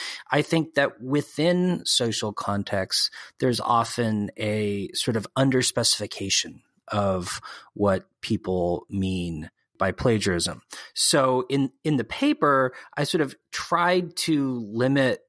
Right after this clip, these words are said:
the degree of confusion by focusing the majority of the discussion on one particular social context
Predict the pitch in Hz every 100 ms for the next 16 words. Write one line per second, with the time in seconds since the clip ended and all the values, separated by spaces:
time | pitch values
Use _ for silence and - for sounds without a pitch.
0 | _ - 120 107 107 110 110 107 101 95
1 | 101 104 101 - 107 95 131 127 135 131
2 | 127 - - - 117 120 120 113 - 123
3 | 123 127 - 120 113 110 107 104 117 110
4 | 98 120 120 131 113 98 92 92 104 101
5 | 101 92 - 101 98 - 107 - 101 95
6 | - 101 101 98 107 123 123 113 - -
7 | - 214 214 - - 180 175 185 175 175
8 | 175 190 185 -